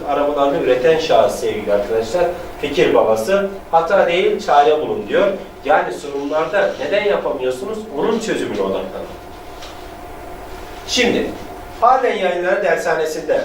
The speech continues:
arkadaşlar reklam giriyor araya. Bakın Halden Yayınları Dershanesi'nde. Birinci kattaki zil bir bölü iki.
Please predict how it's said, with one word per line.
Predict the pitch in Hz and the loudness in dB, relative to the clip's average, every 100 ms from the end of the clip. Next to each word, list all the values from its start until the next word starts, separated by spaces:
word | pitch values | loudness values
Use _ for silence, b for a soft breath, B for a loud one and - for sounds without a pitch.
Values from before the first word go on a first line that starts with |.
| - | -2
arkadaşlar | - - - 185 175 170 | -4 -4 0 0 2 2
reklam | 131 127 143 135 117 | 2 0 2 0 -2
giriyor | 101 101 98 | -6 -4 -4
araya. | 104 123 | 0 2
Bakın | 143 151 - | 2 0 -4
Halden | - 131 135 117 107 | 4 4 4 0 0
Yayınları | 110 110 107 110 190 | 0 2 2 0 2
Dershanesi'nde. | - - - 110 107 95 101 95 95 B B B - 160 | 2 2 2 -2 -2 -4 -4 -4 -6 B B B -10 2
Birinci | 208 233 233 - | 4 4 0 4
kattaki | 262 240 214 185 | 4 4 0 -6
zil | 185 208 247 - | -6 -4 -4 -6
bir | 165 190 147 | -4 -4 -2
bölü | 117 95 | -4 -4
iki. | - | -8